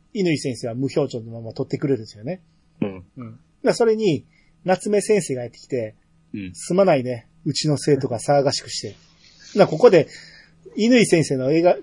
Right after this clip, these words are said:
Speaker 1: 顔がパッと笑顔になって、
Speaker 2: <laughs>
Speaker 1: 白瀬、
Speaker 2: はい。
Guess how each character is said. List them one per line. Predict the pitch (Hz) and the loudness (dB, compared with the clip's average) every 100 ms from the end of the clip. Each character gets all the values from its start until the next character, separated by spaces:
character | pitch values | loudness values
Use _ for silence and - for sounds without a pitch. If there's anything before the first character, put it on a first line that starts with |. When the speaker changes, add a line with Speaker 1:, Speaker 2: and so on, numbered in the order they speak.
| - | 2
Speaker 1:
顔 | 170 160 | 6 8
が | 151 | 6
パ | - 247 | 4 4
ッ | 269 | 4
と | - | 8
笑 | 175 | 8
顔 | 170 156 | 8 6
に | 117 | 4
な | 113 | -8
っ | |
て、 | - 147 - _ | -4 -4 -4 _
Speaker 2:
<laughs> | - | -8
Speaker 1:
白 | - - 339 294 | 2 4 8 6
瀬、 | - | 6
Speaker 2:
は | |
い。 | 247 | 2